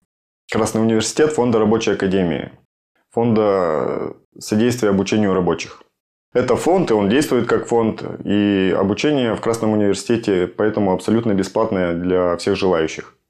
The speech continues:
А, пройдя первое отделение Красного университета, каждый, э, с лёгкостью сможет ответить на вышеупомя-, вышеупомянутые вопросы.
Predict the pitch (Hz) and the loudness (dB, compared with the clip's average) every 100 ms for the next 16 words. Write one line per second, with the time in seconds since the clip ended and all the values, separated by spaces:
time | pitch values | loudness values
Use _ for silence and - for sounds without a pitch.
0 | _ _ _ - - 90 87 87 - 110 | _ _ _ -14 -6 -4 -2 -2 -2 0
1 | 113 113 139 131 107 - - - _ _ | 2 2 0 0 -2 -6 -12 -20 _ _
2 | _ _ - 135 127 117 113 120 139 135 | _ _ 0 2 4 4 2 2 2 2
3 | 113 110 120 120 113 110 110 107 107 120 | 0 0 -2 0 0 2 2 2 -2 -2
4 | 143 156 85 - - _ _ _ _ _ | 0 0 -2 -6 -14 _ _ _ _ _
5 | 127 131 120 110 95 95 95 92 90 - | -2 0 2 4 2 2 2 2 0 0
6 | 131 139 120 110 101 120 110 101 104 120 | 0 2 0 -2 -2 0 0 0 -2 0
7 | 127 104 98 98 98 92 95 110 110 101 | 0 0 0 0 0 0 0 0 -2 0
8 | 110 101 - 104 98 117 - 107 107 113 | 0 -2 0 0 2 0 0 0 0 0
9 | 110 104 110 110 110 156 160 92 | 0 0 0 0 0 0 0 -2